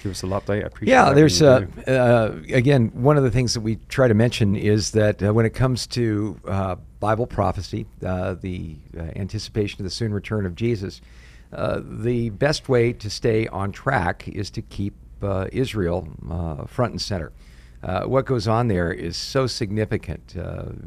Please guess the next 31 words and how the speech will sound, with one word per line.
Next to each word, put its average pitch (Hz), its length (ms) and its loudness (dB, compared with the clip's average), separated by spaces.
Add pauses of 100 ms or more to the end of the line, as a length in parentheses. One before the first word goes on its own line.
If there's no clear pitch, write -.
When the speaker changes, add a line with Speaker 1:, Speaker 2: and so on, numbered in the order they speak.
(120)
Speaker 2:
Don 104 220 -4
Stewart, 101 360 -2
our 85 80 -4
good 90 180 -8
friend, 85 280 -6
once, - 440 -8
uh, 87 300 -4
commented 90 420 -4 (540)
that 113 140 2
when 107 120 -2
it 104 100 -4
comes 120 380 -2
to 107 280 -2
God's 107 460 0
prophetic, 104 600 -4
uh, 92 200 -4 (320)
countdown, 92 640 -8 (500)
uh, 95 200 0
Israel's 123 480 0
the 107 120 -2
hour 110 280 0
hand, 104 560 -4
Jerusalem 107 720 -2
is 98 140 -6
the 98 60 -4
minute 110 280 0
hand, 92 420 -2
but 101 220 -4 (100)
the 110 100 -4
Temple 113 300 -4
Mount 101 300 -4